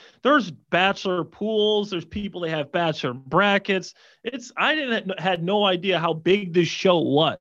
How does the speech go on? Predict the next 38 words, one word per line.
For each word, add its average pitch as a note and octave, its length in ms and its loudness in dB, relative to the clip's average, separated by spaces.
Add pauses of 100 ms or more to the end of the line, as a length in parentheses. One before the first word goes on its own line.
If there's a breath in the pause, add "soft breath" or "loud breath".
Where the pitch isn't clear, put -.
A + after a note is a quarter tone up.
(220)
When E3+ 140 2
I G#3 100 2
went G#3+ 180 0
on, F#3+ 220 2
John, G3 240 0
I F3+ 120 2
was E3 140 0
literally, F#3 440 0 (340 loud breath)
my D#3+ 120 -4
agent's E3+ 300 -4
like, C#3+ 120 -10
"Hey, F3+ 280 -2
this D#3+ 180 -8
company E3+ 440 -6
hit E3 160 -6
you E3 80 -2
up, D#3 140 -4
The C#3+ 60 -12
Bachelor." D#3+ 680 -4
Like, C#3+ 220 -4
I'm C#3+ 100 -12
like, F3 120 -2
"Okay." D#3+ 320 0
I'm, D3 120 2
like, C#3 180 -2
running D#3+ 220 2
my, C#3+ 200 2
my D3+ 140 2
career, D#3+ 400 2
probably D#3 280 -2
got C#3 100 0
a C#3 40 -4
couple - 340 -4
of D#3 60 -4
years D3 260 -4
left, D3 240 0
maybe. C#3+ 320 0
It C3+ 60 -6